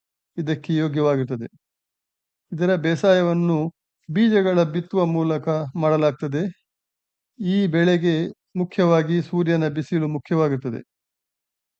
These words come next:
ಬೀಜಗಳನ್ನು ನಾಟಿ ಮಾಡುವಾಗ ಬೀಜದಿಂದ ಬೀಜಕ್ಕೆ ಎರಡು ಅಡಿ ಮತ್ತು ಸಾಲಿನಿಂದ ಸಾಲಿಗೆ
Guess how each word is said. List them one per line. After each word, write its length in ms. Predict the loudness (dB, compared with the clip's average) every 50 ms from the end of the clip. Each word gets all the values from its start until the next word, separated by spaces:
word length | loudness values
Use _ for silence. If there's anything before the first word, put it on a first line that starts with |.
| _ _ _ _ -6
ಬೀಜಗಳನ್ನು 600 | -6 -4 -2 0 2 2 2 2 2 2 0 0
ನಾಟಿ 360 | 0 2 4 4 4 4 2 2
ಮಾಡುವಾಗ 560 | 2 4 4 4 2 2 2 2 2 2 2 2 2 2 0 -4 -8 _ _ _ _ _ _ _ _ _ _ _ -6
ಬೀಜದಿಂದ 480 | -2 0 0 2 2 2 2 2 2 2
ಬೀಜಕ್ಕೆ 680 | 2 2 2 0 0 0 0 -2 0 0 0 2 2
ಎರಡು 300 | 4 4 4 4 4 4
ಅಡಿ 540 | 4 2 2 0 -2 -4 -4 _ _ -6 -2
ಮತ್ತು 280 | -2 -2 0 0 -4 -4
ಸಾಲಿನಿಂದ 640 | -2 2 2 4 4 4 4 2 0 0 0 0
ಸಾಲಿಗೆ 680 | -2 -2 -2 0 0 0 0 0 0 0 -2 -2 -4